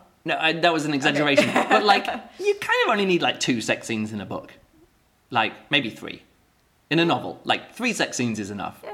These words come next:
Speaker 1: pretty
Speaker 2: well,
Speaker 1: much.
Speaker 2: if she wrote romance before, then there needs to be more action.
Speaker 1: It, I don't know. Anyway, what
Speaker 2: So,
Speaker 1: was
Speaker 2: it's perfect people.
Speaker 1: Perfect people.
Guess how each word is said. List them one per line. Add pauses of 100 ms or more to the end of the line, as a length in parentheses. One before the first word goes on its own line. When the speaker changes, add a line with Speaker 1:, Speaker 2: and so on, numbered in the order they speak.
Speaker 1:
pretty
Speaker 2:
well,
Speaker 1:
much.
Speaker 2:
if
she
wrote
romance
before,
then
there
needs
to
be
more
action.
Speaker 1:
It,
I
don't
know. (960)
Anyway, (840)
what
Speaker 2:
So,
Speaker 1:
was (300)
Speaker 2:
it's
perfect
people.
Speaker 1:
Perfect
people.